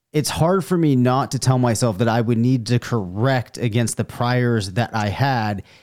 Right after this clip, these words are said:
even though we've just seen Walker for a very short amount of time. But I do agree you have to move him up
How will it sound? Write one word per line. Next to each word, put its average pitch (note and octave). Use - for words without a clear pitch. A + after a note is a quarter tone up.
even D#3
though C#3+
we've A#2+
just -
seen C3
Walker A#2
for A#2
a G#2+
very A2+
short -
amount A#2
of -
time. A2+
But C#3+
I C#3
do F#3+
agree C3
you A#2+
have C3+
to C#3
move B2+
him A#2+
up B2+